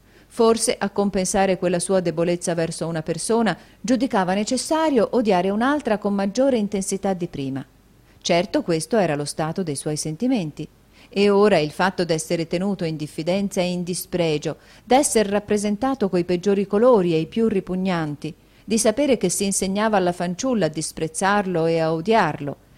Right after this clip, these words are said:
che le si diceva che si sarebbe infettata a toccarlo, macchiata a stare in compagnia di lui,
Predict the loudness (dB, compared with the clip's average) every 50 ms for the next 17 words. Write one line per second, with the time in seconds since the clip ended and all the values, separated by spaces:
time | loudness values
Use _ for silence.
0 | -20 -10 _ 0 2 2 2 2 0 -2 -2 0 0 0 2 2 0 -2 -2 -2
1 | -2 -2 -2 0 0 2 2 2 2 0 0 0 -2 -2 -4 -4 -6 0 2 2
2 | 4 4 2 0 -2 -4 -4 -4 -6 -10 -10 -4 0 0 0 0 0 -2 -4 -4
3 | -2 -2 -2 -4 -4 -2 0 0 0 0 -2 -4 -6 -6 -4 -2 0 0 0 0
4 | -2 -4 -6 -6 -6 -4 -6 -6 -4 -2 -2 -2 -2 0 0 0 0 0 -2 -4
5 | -6